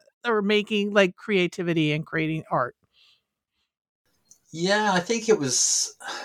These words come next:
Speaker 2: it's really getting down, I be-, I mean, it is an art thing. I think this is when, in process, when the art and music kind of cr-, you know, kind of cr-, crosses over, really. So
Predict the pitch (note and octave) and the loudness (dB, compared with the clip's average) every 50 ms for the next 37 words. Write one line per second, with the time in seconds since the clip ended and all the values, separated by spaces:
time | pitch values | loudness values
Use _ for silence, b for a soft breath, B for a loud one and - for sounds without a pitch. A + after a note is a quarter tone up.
0 | B B B B B B _ _ - - - - C#3 D#3 F#3 G3+ G#3 A3 G#3+ - | B B B B B B _ _ -10 -8 -8 -4 0 2 2 2 2 -2 -6 0
1 | - D#3 D3 C3+ C3 B2+ A#2 G#2 B2 A#2 A2+ A2+ A2 A#2 A2+ A2 B2+ - - C#3 | 0 0 2 2 -2 -4 -2 2 2 2 2 2 0 0 -4 -4 -8 -8 -2 -2
2 | E3 E3 - - D#3 E3+ F#3 F3 E3+ E3 - D#3+ F3 E3+ C#3+ D3 C#3 C3 B2 B2+ | -2 -2 0 -2 -2 0 2 0 0 0 0 2 2 2 2 2 0 -2 -4 -2
3 | B2+ B2 A#2+ B2 - - - - - - - _ _ _ - - - - D#3 D#3+ | 0 2 2 2 2 0 -4 -6 -6 -6 -8 _ _ _ -20 -14 -4 0 0 0
4 | - G#2+ A2 - F#3 F3 E3 D3+ D#3+ D3+ - C#3+ - - C#3+ B2+ B2+ B2 A#2+ - | 2 0 -2 -2 0 -2 0 0 -2 -2 -2 -4 0 0 2 2 2 0 -4 -8
5 | - _ - C3 C#3 C3+ - - D#3+ D#3+ F3+ F3 - - A2 - - A#2+ G#2+ G#2+ | -10 _ -2 -2 -2 -2 -2 0 0 0 0 0 -4 -6 -6 -2 2 2 2 2
6 | A2 G#2+ - A#2 A#2 A2+ A2+ G#2+ - G2+ G2 G#2 A2 A#2 B2 A#2 G#2 G#2+ G2 F2+ | 0 -4 -2 0 2 2 2 0 -2 -4 -6 -4 -2 -2 -2 -2 2 2 2 2
7 | - - - - A2 G#2 G2+ G2 F#2 F2+ - - - B B B B B B B | 0 -4 -12 -10 -2 4 4 4 4 2 -4 -16 -20 B B B B B B B
8 | B B B B B B _ _ - - - - B2+ - _ - - A2+ G2+ F#2 | B B B B B B _ _ -10 -8 -8 -8 -8 -10 _ -12 -6 -2 -2 -2
9 | F2+ - - A#2+ A2 G2+ F#2+ F2 - - - _ - - - C3 - - _ _ | -2 -2 -2 0 2 2 2 0 -2 -16 -20 _ -10 -6 -6 -6 -6 -8 _ _
10 | - - - C#3+ - - - A2+ G#2 A2+ A#2 B2 C3 B2 G#2+ G#2 F2+ E2+ D2+ - | -12 -2 2 2 2 2 0 0 0 2 2 2 2 0 -4 -6 -6 -4 -6 -8
11 | - - - - - _ _ _ - - - C3 A#2+ A#2+ A#2+ B2 A#2+ A#2 A2 | -8 -14 -18 -20 -20 _ _ _ -12 -10 -6 -2 0 2 2 2 0 -2 -6